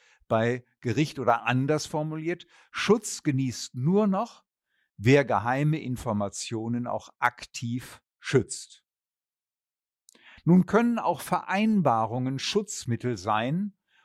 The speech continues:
um geheim zu haltende Informationen zu, äh, schützen. Aber es reiche auf keinen Fall aus, so dass das Gericht,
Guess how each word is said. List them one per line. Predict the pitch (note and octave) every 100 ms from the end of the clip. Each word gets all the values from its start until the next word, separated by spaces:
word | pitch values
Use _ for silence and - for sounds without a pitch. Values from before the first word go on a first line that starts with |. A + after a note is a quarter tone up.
| _
um | - E3+ F3+ F3 _ _ _ _ _ -
geheim | B2+ C#3 E3+ F#3
zu | E3
haltende | C3 C#3 D3 C#3
Informationen | B2+ A#2 A#2+ A#2 - - A#2 A#2 A#2+ A#2+
zu, | A2 - G#2 G#2 G2+ _ _
äh, | A2+ G2
schützen. | F#2+ C3+ E3 - G3 B3 A#3+ _ _ _
Aber | D#3 D#3+ F#3 -
es | D3+ -
reiche | D3+ F3 D#3 D#3+
auf | C#3+ C3 -
keinen | G#3 A3+ F#3 A#2+
Fall | - A2+ F#2+
aus, | G2 B2 E3 -
so | B2+
dass | A2 -
das | A2+ -
Gericht, | G#2 F#2+ E3+ - _